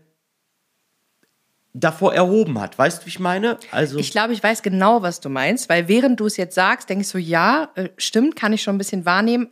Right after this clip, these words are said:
Speaker 2: habe aber auch direkt so einen Impuls, dass ich so denke, ist aber auch bei vielen anderen immer noch so, ne? Also wenn ich das zum Beispiel erlebe,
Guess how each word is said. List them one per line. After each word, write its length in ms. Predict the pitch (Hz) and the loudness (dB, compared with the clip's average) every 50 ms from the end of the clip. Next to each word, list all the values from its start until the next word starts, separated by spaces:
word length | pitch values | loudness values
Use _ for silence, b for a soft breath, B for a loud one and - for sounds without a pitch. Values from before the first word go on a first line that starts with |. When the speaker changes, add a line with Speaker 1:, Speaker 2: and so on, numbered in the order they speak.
| - - | -6 -6
Speaker 2:
habe 160 | 214 208 190 | -4 -2 -2
aber 140 | 196 190 185 | -2 -2 -2
auch 60 | 190 - | -4 -4
direkt 260 | 208 185 202 214 - | -4 -4 -4 -4 -2
so 80 | 240 | -2
einen 80 | 208 196 | -4 -2
Impuls, 280 | 202 - - 208 208 - | -2 -2 -2 -2 -2 -2
dass 140 | 196 190 | -4 -6
ich 40 | - | -4
so 60 | 185 | -4
denke, 300 | 180 185 196 - 220 190 - B B B B B B B B _ - | -4 -4 -2 -2 -4 -6 -6 B B B B B B B B _ -2
ist 200 | 202 226 - - | -2 -2 0 0
aber 300 | 247 240 220 220 - 202 | 0 0 0 0 2 2
auch 160 | 214 226 - | 2 2 2
bei 160 | - 196 190 | 0 -2 -2
vielen 260 | 190 - - 202 180 | -2 -2 -2 -2 -2
anderen 320 | - 185 214 247 240 202 160 | -2 -2 0 0 0 0 0
immer 200 | 151 170 156 151 | -2 -4 -4 -4
noch 160 | 147 147 - | -6 -6 -8
so, 240 | - - 139 131 135 | -10 -12 -12 -8 -4
ne? 260 | 160 208 277 - - | 0 0 0 0 0
Also 160 | 180 175 165 | -2 -2 0
wenn 240 | 170 175 180 175 - - | 0 0 0 -2 -4 -6
ich 200 | 202 202 - - | -8 -8 -6 -4
das 180 | 202 185 185 - | -4 -4 -4 -4
zum 80 | 185 | -6
Beispiel 260 | 170 170 - - 165 - | -6 -6 -6 -6 -6 -4
erlebe, 580 | 156 165 170 180 202 214 160 175 208 277 330 | -2 0 0 2 0 2 4 2 2 2 0